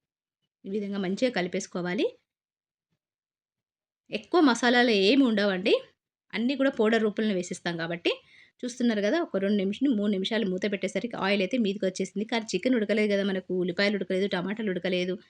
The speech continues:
చూస్తున్నారు కదా, ఈ విధంగా ఒక రెండు నుంచి మూడు నిమిషాలు మూత పెట్టేశాను. చూస్తున్నారు కదా, ఇప్పుడైతే మంచిగా ఆయిల్ బయటకు వచ్చేసింది. ఆనియన్,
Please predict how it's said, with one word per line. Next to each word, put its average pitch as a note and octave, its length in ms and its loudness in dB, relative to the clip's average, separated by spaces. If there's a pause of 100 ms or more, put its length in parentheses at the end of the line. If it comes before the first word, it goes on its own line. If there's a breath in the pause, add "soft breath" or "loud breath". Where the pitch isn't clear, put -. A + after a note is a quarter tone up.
(720 soft breath)
చూస్తున్నారు G#3+ 420 -4
కదా, A3+ 160 2 (1400)
ఈ B3 100 -4
విధంగా F3+ 340 -2 (100)
ఒక G3+ 180 -2
రెండు F#3+ 200 0
నుంచి G3 200 -2
మూడు F#3 180 0
నిమిషాలు F#3 300 -4
మూత F3 180 -4
పెట్టేశాను. F3 500 0 (340 loud breath)
చూస్తున్నారు A#3 440 0
కదా, G#3+ 160 2
ఇప్పుడైతే G3 360 0
మంచిగా F#3+ 360 0
ఆయిల్ F#3 260 4
బయటకు F3+ 280 -2
వచ్చేసింది. F#3 520 -4 (340 loud breath)
ఆనియన్, F#3+ 460 -4